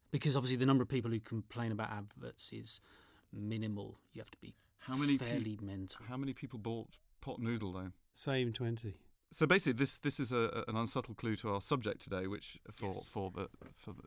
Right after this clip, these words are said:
Speaker 2: the fifth Lit Bits, I think, uh, which is the relationship between advertising and, for want of a better word, literature.
Speaker 1: I've got, I wanted to start with two ads that do use poetry,
Speaker 3: Mm.
Speaker 1: and I think one of them works, and one of them really doesn't work.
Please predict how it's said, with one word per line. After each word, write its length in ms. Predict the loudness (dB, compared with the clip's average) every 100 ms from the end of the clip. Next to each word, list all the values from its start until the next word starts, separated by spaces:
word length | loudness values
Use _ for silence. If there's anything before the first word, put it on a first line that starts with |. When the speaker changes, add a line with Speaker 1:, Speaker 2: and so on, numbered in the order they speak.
| -10
Speaker 2:
the 260 | -4 -4 -4
fifth 520 | -6 -4 -4 -4 -16 -6
Lit 280 | -6 -6 -8
Bits, 460 | -8 -8 -10 -8 -10 -16
I 40 | -10
think, 200 | -8 -8 -10
uh, 160 | -4 -2
which 260 | -2 -6 -6
is 160 | -8 -10 -18 -20 _ _ _ -16 -8
the 80 | -2
relationship 300 | 0 0 -2 -2
between 140 | 2
advertising 720 | 4 4 4 2 2 2 2 -2
and, 120 | 0
for 80 | -2
want 140 | -2
of 40 | -2
a 60 |
better 240 | -4 -4 -2
word, 340 | 0 0 -4 -12 -20 -20 -20 _ -20 -20 -6
literature. 640 | -2 -2 -4 -10 -6 -6 -6 -6
Speaker 1:
I've 120 | 0
got, 120 | 0 0
I 60 | 2
wanted 240 | 4 4
to 60 | 4
start 160 | 2
with 80 | 2
two 220 | 4 6
ads 200 | 6 4
that 160 | -2 2
do 100 | 4
use 340 | 6 4 4
poetry, 720 | 2 0 0 -2 -2 -2 -4 -8 -12
Speaker 3:
Mm. 160 | -8 4
Speaker 1:
and 160 | 4
I 40 | 4
think 160 | 4
one 160 | 6 8
of 60 |
them 180 | 10 8
works, 640 | 8 6 4 -2 -4 -4 -4
and 540 | 0 4 4 4 0 -2 -10 -20 -20 0
one 160 | 8 10
of 60 |
them 140 | 10 10
really 300 | 10 10 10
doesn't 360 | 8 6 0
work. 520 | 0 -2 -4 -6 -16